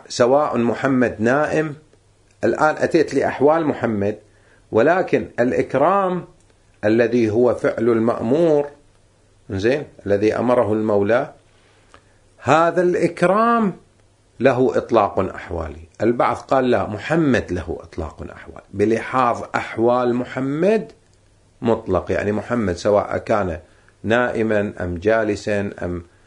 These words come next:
في البلاد خارج البلاد وهكذا، على العموم والأمر سهل.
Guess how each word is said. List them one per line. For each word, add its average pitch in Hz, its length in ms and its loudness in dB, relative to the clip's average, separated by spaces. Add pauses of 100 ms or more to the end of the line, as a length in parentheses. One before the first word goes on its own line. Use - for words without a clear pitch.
(240)
في - 80 0
البلاد 107 580 2
خارج 117 500 0
البلاد 123 460 0
وهكذا، 123 560 2
على 135 260 0
العموم 151 400 0
والأمر 165 800 2 (760)
سهل. 92 640 0